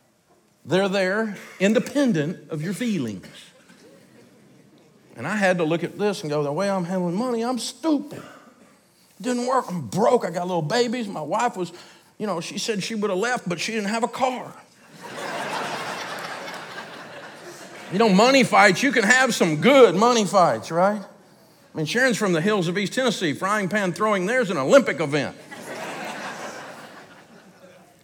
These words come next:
So we discovered these five things in Scripture, and we started doing them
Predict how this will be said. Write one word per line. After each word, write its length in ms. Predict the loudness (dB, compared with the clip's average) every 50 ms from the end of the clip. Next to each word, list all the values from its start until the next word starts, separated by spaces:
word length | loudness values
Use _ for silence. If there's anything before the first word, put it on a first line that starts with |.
| -20 -20 -20 _ _
So 140 | -10 -4 -2
we 120 | 0 0 0
discovered 340 | 0 0 0 0 0 0
these 180 | -2 -4 -4 -4
five 380 | -4 -4 -2 -2 -2 -2 -4 -4
things 520 | -4 -2 -2 0 0 -2 -2 -4 -8 -12 -16 -20 -20 -20 -20 -20 -20 -16 -12
in 120 | -10 -10
Scripture, 340 | -8 -6 -4 -4 -4 -4 -6
and 80 | -6 -6
we 80 | -6
started 300 | -6 -4 -6 -6 -6 -4
doing 280 | -2 -2 0 0 0 0
them 200 | -2 -4 -6